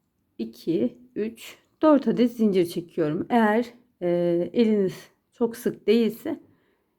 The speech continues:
üç zincir de çekebilirsiniz. Dört zincirimi çektim, kapattım.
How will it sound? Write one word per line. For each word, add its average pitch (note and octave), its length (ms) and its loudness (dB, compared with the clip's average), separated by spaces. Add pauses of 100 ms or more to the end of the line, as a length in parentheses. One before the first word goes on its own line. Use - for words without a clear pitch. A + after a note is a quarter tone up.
(100)
üç C#4 160 0
zincir F#3 380 2
de C4+ 160 2 (280)
çekebilirsiniz. F#3+ 840 -4 (380)
Dört G#3 180 0
zincirimi E3+ 500 0
çektim, G3+ 460 -10
kapattım. G3 720 -8